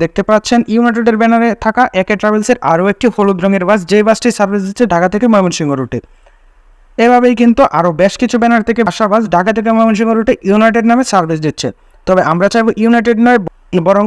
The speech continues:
অন্যান্য অপারেটর থেকে আসা বাসগুলো তাদের নিজেদের নামে ঢাকা ময়মনসিংহ রুটে সার্ভিস দিক, তাহলেই ঢাকা ময়মনসিংহ রুটে প্রতিযোগিতামূলক ব্যবসা হবে এবং যাত্রীরা ভালো সুবিধা পাবে। ভিডিওটি কেমন হয়েছে অবশ্যই কমেন্ট করে জানাবেন। পাশাপাশি আরও তথ্যবহুল ভিডিও পেতে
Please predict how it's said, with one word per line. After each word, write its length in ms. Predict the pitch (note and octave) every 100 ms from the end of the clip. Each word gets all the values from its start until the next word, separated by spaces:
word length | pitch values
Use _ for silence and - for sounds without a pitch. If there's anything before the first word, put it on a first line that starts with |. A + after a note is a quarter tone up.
| G3
অন্যান্য 260 | G#3 A3+ A#3+ G#3+
অপারেটর 380 | G#3+ A3+ A3+ G#3+
থেকে 120 | A#3 A3+ D#3+
আসা 140 | A3 G#3
বাসগুলো 280 | G#3 G#3+ B3+
তাদের 180 | F3+ G3+ G3
নিজেদের 300 | F#3+ G#3 A3+
নামে 140 | A#3+ A#3+
ঢাকা 160 | G3+ A3 G#3+
ময়মনসিংহ 340 | A3 G3+ A#3 A3
রুটে 160 | A3+ A#3+
সার্ভিস 280 | G3+ F#3 G#3 G3
দিক, 100 | C4 -
তাহলেই 300 | D#3+ F#3 G#3+ G3
ঢাকা 140 | F#3 G#3
ময়মনসিংহ 320 | G#3 F#3+ G#3 G#3
রুটে 180 | G#3+ C#4 E4+ _ _ _ -
প্রতিযোগিতামূলক 760 | A#3+ B3 A3+ A3+ A3+ G#3+ A3 F#3+
ব্যবসা 220 | F#3 -
হবে 120 | G#3+ A#3+ G#3
এবং 100 | E3+
যাত্রীরা 340 | D#3+ - F3 G#3+ F3
ভালো 140 | E3 D3
সুবিধা 220 | D3+ D3 C#3
পাবে। 180 | B2 - _ _ _ _ -
ভিডিওটি 280 | G3+ A3+ A#3
কেমন 160 | A3+ A3+
হয়েছে 180 | A3+ A3 A3
অবশ্যই 240 | F3+ F3+
কমেন্ট 200 | E3+ E3 E3
করে 120 | E3+ E3+
জানাবেন। 240 | E3+ G3 G#3
পাশাপাশি 340 | - G3+ G3 D3+
আরও 120 | E3+ G3
তথ্যবহুল 340 | - - G#3+ G#3+
ভিডিও 180 | G#3 G#3
পেতে 140 | G#3